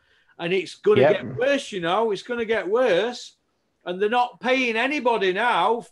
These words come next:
Speaker 1: promoters. They're paying them half as what they were getting before. Am I right?
Speaker 2: You know, um,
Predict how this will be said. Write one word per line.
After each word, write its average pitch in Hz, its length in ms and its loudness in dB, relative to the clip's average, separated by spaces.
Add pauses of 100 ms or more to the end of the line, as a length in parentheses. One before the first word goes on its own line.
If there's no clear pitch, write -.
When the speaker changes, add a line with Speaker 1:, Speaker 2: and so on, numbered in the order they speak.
Speaker 1:
promoters. 226 840 -2 (460)
They're 233 100 -10
paying 254 300 0
them 247 120 0
half 277 380 2
as 208 100 -4
what 233 180 0
they 240 60 -4
were 233 140 2
getting 240 280 -4
before. 359 680 0 (1300)
Am 127 120 -12
I 123 100 -6
right? 214 460 0
Speaker 2:
You 175 180 6
know, 214 340 10
um, 165 360 8